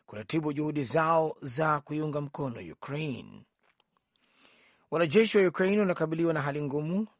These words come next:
na mapigano makali, na raia wa Ukraine wanastahimili makombora mengi ya Russia na ndege zisizo na rubani za Iran, Austin alisema alipokuwa akifungua mazungumzo ya Ukraine Defense Contact Group,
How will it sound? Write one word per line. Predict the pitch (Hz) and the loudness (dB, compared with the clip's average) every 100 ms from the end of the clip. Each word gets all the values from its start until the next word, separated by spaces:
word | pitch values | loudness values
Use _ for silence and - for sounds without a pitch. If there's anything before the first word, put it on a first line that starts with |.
| - | -8
na | |
mapigano | 202 151 147 151 123 | -8 -8 -6 -6 -6
makali, | 107 - 165 165 104 - _ _ _ _ | -10 -10 -6 -6 -8 -16 _ _ _ _
na | - | -12
raia | 92 139 165 | -6 0 4
wa | 151 | 4
Ukraine | 147 135 190 180 180 180 175 _ _ - | 2 -2 -2 0 0 -4 -8 _ _ -10
wanastahimili | 143 160 147 - - 160 190 185 175 135 | -2 0 0 -2 -4 -4 -2 0 -2 -2
makombora | 131 - 147 139 147 113 | -10 -10 -6 -2 0 -2
mengi | 82 156 196 190 175 | -6 -4 -2 -2 -4
ya | 131 | -6
Russia | 95 156 156 170 151 147 _ _ _ _ | -6 -6 -4 -4 -4 -6 _ _ _ _
na | - | -12
ndege | 104 120 165 151 160 | -2 2 2 2 -2
zisizo | 147 135 - 151 151 | -2 -4 -6 -6 -6
na | 151 | -6
rubani | 143 165 175 170 | -6 -4 -4 -4
za | 160 - | -6 -8
Iran, | 175 139 110 143 190 - _ _ _ _ _ | -8 -8 -8 -8 -10 -14 _ _ _ _ _
Austin | 151 165 - 165 143 | 0 0 0 -2 -4
alisema | 117 - 196 131 - - _ _ _ _ - | -4 -2 -2 -4 -8 -16 _ _ _ _ -6
alipokuwa | 202 175 170 180 | -4 -2 0 2
akifungua | 156 143 - 139 151 | 2 -2 -6 -2 0
mazungumzo | 147 123 120 156 165 143 | -2 -4 -6 -6 -6 -6
ya | 123 | -8
Ukraine | 143 156 170 160 160 127 | -10 -8 -6 -6 -8 -10
Defense | 107 - 156 147 143 - | -14 -12 -10 -8 -8 -10
Contact | 151 156 - - - | -10 -10 -10 -10 -14
Group, | 90 185 | -10 -10